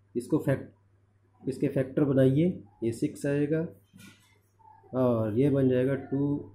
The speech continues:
और थ्री, इन छः होते हैं Minus के, ठीक है। तो x minus three, ये x plus टू, ये factor सभी को बनाने आते होंगे, ये आ गया, ठीक है।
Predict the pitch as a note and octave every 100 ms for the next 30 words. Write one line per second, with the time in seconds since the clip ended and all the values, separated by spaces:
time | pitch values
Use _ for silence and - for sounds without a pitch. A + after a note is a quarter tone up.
0 | - B2+ B2+ A#2+ - C3 C3 B2 G2+ G2
1 | - - - A#2+ B2 A#2+ - B2+ B2+ B2+
2 | C#3 D3 E3 - _ _ _ _ _ A#2+
3 | A#2+ B2 A#2 A#2+ G#2 - C3 C3 G#2+ G#2
4 | A#2+ - C3 D3+ - - - - - B2
5 | B2+ B2+ C3 C3 - C3 C3+ D#3 D#3+ -
6 | _ _ - _ _ A#2+ B2+ C3 F3 -
7 | - _ _ _ _ _ B2+ C3+ - -
8 | B2 B2 - B2+ D3 - - - D#3 A#2
9 | F2+ - _ _ - A#2+ A#2+ A#2+ - A#2+
10 | A#2+ A#2+ B2+ B2 B2 C3 C3+ C3 D3 D3
11 | E3+ G3 - _ _ _ - B2+ A2 G#2
12 | G2+ G2 - _ _ _ _ - - -
13 | - - - C3 C3+ D#3